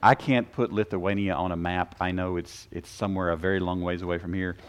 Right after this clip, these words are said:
It actually took thirty hours with two little kids. So this just, we're, we're gonna pray for two things. One, that y'all get through that and get over it.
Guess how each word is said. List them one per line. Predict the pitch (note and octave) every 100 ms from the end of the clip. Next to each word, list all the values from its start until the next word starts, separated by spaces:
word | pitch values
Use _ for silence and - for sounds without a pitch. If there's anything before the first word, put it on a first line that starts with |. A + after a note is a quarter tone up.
| - - -
It | G3 A3
actually | B2 D3 - G#2+
took | G2 G#2+ -
thirty | - - - C3+ A#2+ G2 E2 D2+
hours | - E2 C#2+ C2+ G#1 - - - - - - - - - -
with | A2+ G#2+ - - - - -
two | - A3 G#3+
little | B2+ B2+ G2+
kids. | E2+ - G#2 C#2 - - -
So | - A2 F#2 E2+ - - - - - - - -
this | A2+ - C#3+ D3
just, | C3+ B2+ - - -
we're, | A#2 C#3
we're | - B2+
gonna | C3
pray | D3 B2
for |
two | - C#3
things. | D3 G2+ F#2+ G#2+
One, | C3 A2+
that | G2
y'all | G2
get | F#2+ G2+ -
through | A#2
that | E2+ D2+ D2+
and | E2
get | F#2
over | G2+ D2+
it. | D2